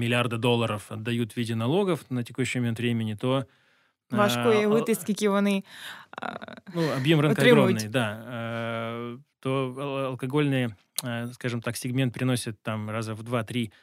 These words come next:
Speaker 2: Мгм.
Speaker 1: э, меньше налогов. Э, но действительно, это там с-, бюджетообразующие, э, п-, предприятия в данном случае. Жалко, что это не какие-то высокотехнологичные компании, да,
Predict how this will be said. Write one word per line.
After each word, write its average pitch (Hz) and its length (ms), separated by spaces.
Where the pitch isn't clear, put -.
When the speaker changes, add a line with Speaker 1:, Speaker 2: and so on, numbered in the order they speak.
Speaker 2:
Мгм. 220 400
Speaker 1:
э, 120 200
меньше 165 380
налогов. 139 480
Э, 131 600
но 170 640
действительно, 151 520
это 117 220
там 110 240
с-, - 200
бюджетообразующие, 131 1500
э, 127 180
п-, 131 140
предприятия 147 720
в 135 180
данном 135 280
случае. 120 560
Жалко, 143 320
что - 160
это 117 180
не 120 220
какие-то 123 320
высокотехнологичные 131 800
компании, 127 720
да, 139 360